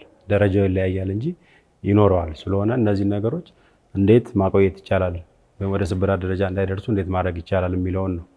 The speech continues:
ስለሆነ አመጋገብን በደንብ ማስተካከል ማለት ነው። አመጋገብ ቅድም እንዳለው ቆስጣ፣ ጎመን፣ እነዚህ አረንጓዴ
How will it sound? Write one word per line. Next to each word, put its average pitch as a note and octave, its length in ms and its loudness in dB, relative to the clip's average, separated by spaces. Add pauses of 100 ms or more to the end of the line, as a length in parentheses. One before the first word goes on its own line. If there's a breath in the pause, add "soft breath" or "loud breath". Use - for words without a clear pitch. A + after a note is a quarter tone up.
(320 soft breath)
ስለሆነ G2 280 -4
አመጋገብን G2+ 680 4 (440)
በደንብ F#2 380 -2
ማስተካከል F2+ 580 -6
ማለት F#2 300 -4
ነው። F2 140 -10 (440 soft breath)
አመጋገብ F#2 500 -2
ቅድም F#2 280 -4
እንዳለው F#2+ 420 -4 (480)
ቆስጣ፣ F#2 320 -10
ጎመን፣ F#2+ 280 -2
እነዚህ F#2+ 300 -4
አረንጓዴ F#2 400 -2